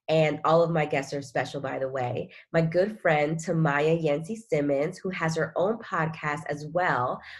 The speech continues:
with her co-creator, Talisa Patrick. It's called Three to One Podcast. Check it out. I'm gonna put a link in this podcast somewhere to it. Um, so I've known Tamaya at this point, I wanna say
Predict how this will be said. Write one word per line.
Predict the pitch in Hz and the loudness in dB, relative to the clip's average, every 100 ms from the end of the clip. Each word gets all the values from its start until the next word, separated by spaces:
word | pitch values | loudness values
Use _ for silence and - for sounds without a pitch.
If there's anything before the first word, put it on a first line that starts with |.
| - | -4
with | 185 170 | -2 -2
her | - 175 180 | 0 0 2
co-creator, | 180 165 185 165 135 151 151 147 151 160 - - | 0 -2 -4 -4 -2 -2 0 0 0 -4 -18 -6
Talisa | 175 160 156 - 185 | -2 -2 -2 -2 -4
Patrick. | - - 113 - 160 208 277 _ - - | -6 -12 -12 -4 -2 0 -4 _ -20 -6
It's | 165 | -6
called | 160 170 151 160 | 0 0 0 -2
Three | 165 190 | 0 2
to | 208 | 2
One | 214 214 | 2 0
Podcast. | 170 147 160 - 143 147 214 - | 2 2 2 -2 -2 0 -4 -10
Check | - 170 214 | -8 -4 0
it | |
out. | 156 151 - | 4 4 2
I'm | 160 | 0
gonna | 160 156 | 0 -2
put | 170 | -2
a | 165 | -2
link | 151 156 160 - | 0 -2 -4 -4
in | 170 170 165 160 160 - - _ | 0 4 4 4 2 -4 -18 _
this | 165 160 | -6 -6
podcast | - 160 160 147 147 - | -2 0 0 -4 -6 -2
somewhere | 165 165 135 135 - - | -2 0 0 -2 -4 -6
to | 151 | -4
it. | - 139 220 - - - | -2 -4 -6 -12 -20 -8
Um, | 131 135 135 120 - | -2 -2 -2 -8 -12
so | - - | -4 0
I've | 175 208 | 2 4
known | 247 247 | 2 2
Tamaya | 247 202 180 175 175 | -2 0 2 4 4
at | 170 143 139 - | 4 2 -2 -2
this | 196 214 - _ _ | -2 -2 -8 _ _
point, | 170 175 170 165 151 | 0 2 2 0 -2
I | 151 | 0
wanna | 151 156 151 | 0 0 -2
say | 160 - - 151 147 147 147 | -6 -6 0 2 2 0 -2